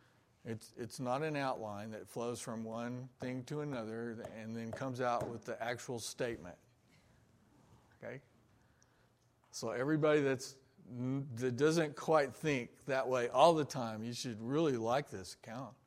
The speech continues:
even more than normal, because you see how Jesus asked the questions that brought out what he knew was on their heart when they asked the question.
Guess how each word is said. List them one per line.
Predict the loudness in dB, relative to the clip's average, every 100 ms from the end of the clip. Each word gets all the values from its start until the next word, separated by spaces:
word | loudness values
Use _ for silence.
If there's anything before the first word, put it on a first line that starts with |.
| _ _ _ _ _ _ -6
even | 0 2 2
more | 4 4 4
than | 0 -4
normal, | -2 -2 -2 -4
because | -4 -4 -2 -2 -4 -10 -20 _ -2
you | 0
see | 0 0 0
how | 0
Jesus | -2 0 0 0 -2 -4 -8 -4
asked | 0 0 -2 -10
the |
questions | -4 -2 -2 -4 -6 -4
that | -6 -4
brought | 0 2 2
out | 2 0 -2 -8 -20 -20 -20 -20 -6
what | 6 6 6
he | 4 2 2 0
knew | 2 4 4
was | 2 0
on | 2 2
their | 0 0
heart | 4 4 2
when | -2 0
they | 2
asked | 2 0 -4 -12
the |
question. | -8 -4 -4 -4 -14